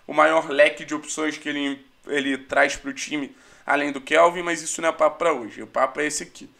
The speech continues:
Então, se a gente falou que jogando de volante ele tem uma capacidade de conectar melhor,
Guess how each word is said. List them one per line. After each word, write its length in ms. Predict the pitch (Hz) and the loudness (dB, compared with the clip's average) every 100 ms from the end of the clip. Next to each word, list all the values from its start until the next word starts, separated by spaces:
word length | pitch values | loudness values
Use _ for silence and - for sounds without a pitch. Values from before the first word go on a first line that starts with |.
| _ - - | _ -12 -2
Então, 440 | 160 156 156 156 | -2 4 8 8
se 120 | 151 | 6
a 60 | 156 | -4
gente 180 | 185 196 | -8 -8
falou 360 | - 165 151 | 2 2 2
que 340 | 147 147 139 131 | -6 -6 -6 -6
jogando 420 | 135 131 143 147 | -12 -12 -12 -14
de 120 | 127 | -18
volante 480 | 127 131 123 131 127 | -14 -10 -8 -10 -12
ele 80 | 120 | -16
tem 140 | - | -10
uma 140 | 135 131 | -8 -2
capacidade 640 | 131 - - - 135 135 | -2 -2 -6 0 -2 -2
de 100 | - | -10
conectar 680 | 135 139 131 139 - 143 156 | -8 -6 -4 -6 -6 0 2
melhor, 520 | 151 123 143 165 - | 0 0 4 4 2